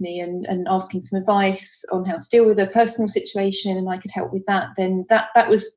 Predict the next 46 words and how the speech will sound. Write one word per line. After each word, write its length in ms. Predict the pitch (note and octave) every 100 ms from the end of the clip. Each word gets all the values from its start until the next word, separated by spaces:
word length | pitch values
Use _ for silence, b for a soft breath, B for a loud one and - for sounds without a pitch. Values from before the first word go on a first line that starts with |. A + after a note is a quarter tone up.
| -
a 60 | F#3+
rewarding 480 | F#3 F#3+ F#3 F3
side 320 | E3+ E3 D#3+ F3+
of 80 | -
the 80 | _
job. 180 | D#3+ - - _ _ _ _
But 140 | - A#3
mostly 800 | A#3 B3 B3+ - C4+ C#4 C4+ -
it 140 | A3
was 160 | F#3+ G3+
pushing 360 | G#3+ G3 F#3+ F#3+
paper 400 | G3 F#3+ - F#3
around, 400 | F3+ F3 F3+ G3
writing 540 | F#3 F#3+ - F#3 F#3 _
dry 200 | - A3
policies 440 | G#3+ G#3 F#3 F#3 F#3
and 100 | F#3
procedures, 400 | F#3+ F#3+ F#3 G3
and 100 | G#3+
then 140 | A#3+
having 300 | A#3+ G#3+ G3+
to 120 | G3
enforce 540 | G3 F#3+ A#3 G3+ - -
them, 360 | B2 D#3 F#3+ -
which 200 | - -
again, 480 | G3 G3+ F#3+ F#3 F3+ - _ _ _ _ _ -
not 260 | A3+ G3
always, 680 | A3 G#3 C#4+ C#4 G#3 B3+ -
<laughs> 0 |
especially 420 | A#3 - D4 D4 C#4
when 200 | B3+ B3
you 140 | B3
don't 240 | A#3+ A3
really 280 | A3+ A3 G#3
agree 240 | G#3 A3 G#3
with 120 | G3
them 140 | F#3+
yourself 380 | G3 G3 F#3+ F#3
and 100 | F#3+
you 40 |
just 160 | F#3 -
feel 120 | F#3+
a 40 | F#3+
bit 180 | - -
petty. 520 | G3 - - - - _ _ _ _ _ _
Um, 480 | F#3 F#3 F3+ F#3